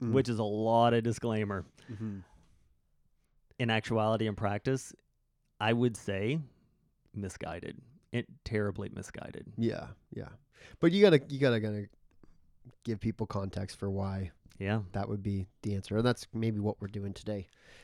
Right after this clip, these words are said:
Speaker 1: Maybe if that were to happen, Tim, you just get them to listen to this <laughs> episode. <laughs> But yeah, no, that's, uh, the Crusades were, were not ideal. I, I'll, I'll just give, uh,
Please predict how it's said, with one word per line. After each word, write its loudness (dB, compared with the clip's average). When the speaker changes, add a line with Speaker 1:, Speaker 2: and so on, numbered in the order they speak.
Speaker 1:
Maybe 8
if 6
that 10
were 10
to 10
happen, 4
Tim, 4
you 4
just 2
get 2
them 0
to 2
listen 0
to 6
this 4
<laughs> -
episode. 8
<laughs> -10
But 12
yeah, 12
no, 10
that's, 6
uh, 8
the 2
Crusades 6
were, 8
were 2
not 6
ideal. 4
I, 4
I'll, 4
I'll 8
just 4
give, 8
uh, 4